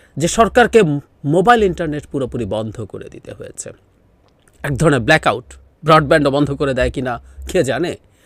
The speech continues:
কিন্তু ওটা বন্ধ করে দিতে হয়েছে সরকারকে। তার মানে সিচুয়েশন তার নিয়ন্ত্রণের কতটা বাইরে, এগুলো পরাজয়ের লক্ষণ।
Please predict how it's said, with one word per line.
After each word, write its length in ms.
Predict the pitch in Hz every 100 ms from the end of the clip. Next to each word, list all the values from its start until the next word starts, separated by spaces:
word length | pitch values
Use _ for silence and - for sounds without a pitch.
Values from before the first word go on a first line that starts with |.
| - - -
কিন্তু 300 | 196 302 403 _ -
ওটা 200 | 240 247
বন্ধ 220 | 226 214
করে 220 | 208 214
দিতে 200 | 170 185
হয়েছে 460 | 151 127 185 208 196
সরকারকে। 520 | - - - - - - _ -
তার 140 | 175
মানে 400 | 147 185 208 190
সিচুয়েশন 600 | - 190 - 170 - 151 - - - -
তার 160 | 147 131 -
নিয়ন্ত্রণের 540 | 151 156 143 151 123 120 _ _ -
কতটা 360 | 240 254 175
বাইরে, 340 | 104 92 - - - _ _ _ _ _
এগুলো 220 | 175 180
পরাজয়ের 520 | 175 185 190 170 160 117
লক্ষণ। 440 | 95 - -